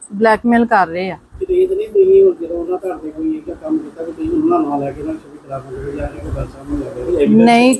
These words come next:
Speaker 1: ਕੋ-, ਸਾਡੇ ਕੋਲ ਜਿਹੜੀ ਉਹ ਆਡੀਓ ਆਈ ਆ, ਜਿਹੜੀ ਬਲੈਕਮੇਲਿੰਗ ਦੀ ਕਾਲ ਆਈ ਆ,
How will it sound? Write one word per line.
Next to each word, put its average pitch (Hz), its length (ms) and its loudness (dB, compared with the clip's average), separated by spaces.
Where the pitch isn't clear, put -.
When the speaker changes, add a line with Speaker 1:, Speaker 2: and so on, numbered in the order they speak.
Speaker 1:
ਕੋ-, 247 120 4
ਸਾਡੇ 247 380 2
ਕੋਲ 277 240 4
ਜਿਹੜੀ 240 400 4
ਉਹ 247 500 4
ਆਡੀਓ 220 420 4
ਆਈ 233 260 6
ਆ, 240 80 6
ਜਿਹੜੀ 240 320 4
ਬਲੈਕਮੇਲਿੰਗ 233 720 2
ਦੀ 247 80 2
ਕਾਲ 214 380 4
ਆਈ 214 280 4
ਆ, 214 160 4